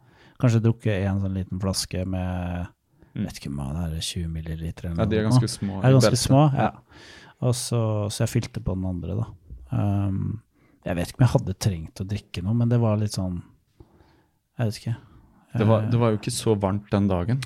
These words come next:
Speaker 2: som,
Speaker 1: Det var ikke det.
Speaker 2: eh, som i fjor.
Speaker 1: Nei.
Speaker 2: I fjor
Speaker 1: Ok.
Speaker 2: så gikk jeg tom, tom for drikke faktisk, eh, før hver stasjon, men da,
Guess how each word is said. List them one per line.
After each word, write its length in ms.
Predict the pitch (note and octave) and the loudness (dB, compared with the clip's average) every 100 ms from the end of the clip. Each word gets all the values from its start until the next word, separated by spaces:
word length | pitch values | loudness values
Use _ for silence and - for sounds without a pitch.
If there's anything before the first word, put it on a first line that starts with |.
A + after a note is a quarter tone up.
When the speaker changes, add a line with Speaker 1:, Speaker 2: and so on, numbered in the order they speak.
| - | -4
Speaker 2:
som, 160 | A#2 | 2
Speaker 1:
Det 60 | A#2+ | 6
var 120 | D3+ | 8
ikke 40 | D3 | 8
det. 240 | E3 G#2 G#2 | 8 6 4
Speaker 2:
eh, 40 | G2+ - - _ _ _ _ _ | -2 -8 -20 _ _ _ _ _
som 220 | - A#2 G#2+ | -6 -2 0
i 40 | |
fjor. 320 | G#2 A#2+ B2+ - _ - | 0 2 0 -2 _ -6
Speaker 1:
Nei. 140 | - A2 - - - | -2 -2 -4 -18 -12
Speaker 2:
I 40 | |
fjor 180 | - A#2 | 0 2
Speaker 1:
Ok. 60 | A2 | 4
Speaker 2:
så 100 | B2+ | 4
gikk 80 | A#2+ | 4
jeg 160 | G#2 - | 2 2
tom, 760 | G2+ F#2 F#2 F#2 - - G2+ | 2 2 0 0 -2 -6 -6
tom 180 | - F#2+ | 0 0
for 120 | F2 F#2+ | 0 0
drikke 300 | G2 - - | -2 -2 -6
faktisk, 600 | F2+ - - F2+ - - | -6 -4 -6 -6 -8 -6
eh, 480 | E2+ E2+ E2+ F2+ F2+ - - - - - - - - | -4 -4 -4 -4 -6 -8 -14 -20 -20 -20 -20 -20 -20
før 220 | - A2+ G#2 | -2 2 4
hver 200 | G2 F#2 | 2 0
stasjon, 400 | - G2+ A2 A#2+ | -2 0 2 2
men 180 | A#2+ | 2
da, 80 | A2 | 4